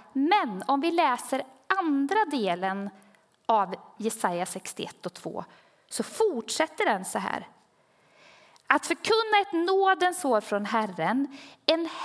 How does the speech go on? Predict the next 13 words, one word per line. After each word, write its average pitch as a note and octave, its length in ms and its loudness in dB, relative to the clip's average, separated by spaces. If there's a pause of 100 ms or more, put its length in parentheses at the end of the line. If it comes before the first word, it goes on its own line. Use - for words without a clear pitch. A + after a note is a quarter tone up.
(240)
hämndens D#4 840 2
dag G#3 600 2
från A3 280 -2
vår G3+ 340 0
Gud. G3+ 680 -6 (520)
Att - 380 -4
trösta - 920 -2 (320)
alla F#3+ 560 0
som F3+ 320 -8
sörjer. A3 840 -6 (760)
Och - 400 -4
den G#4 640 2
delen, G#3+ 600 2